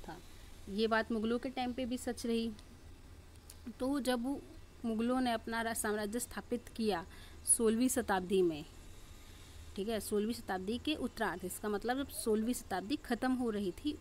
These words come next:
उसके time period पर, कुछ last के दस, बीस, तीस साल बचे होंगे वो वाला टाइम, ठीक है। तो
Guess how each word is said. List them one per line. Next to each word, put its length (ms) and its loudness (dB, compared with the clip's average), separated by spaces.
उसके 320 -4
time 280 2
period 400 -2
पर, 160 -8
कुछ 240 -2
last 400 2
के 160 2
दस, 340 0
बीस, 320 2
तीस 220 0
साल 160 2
बचे 240 -2
होंगे 240 0
वो 340 0
वाला 200 0
टाइम, 220 -10
ठीक 140 -2
है। 60 2
तो 200 -2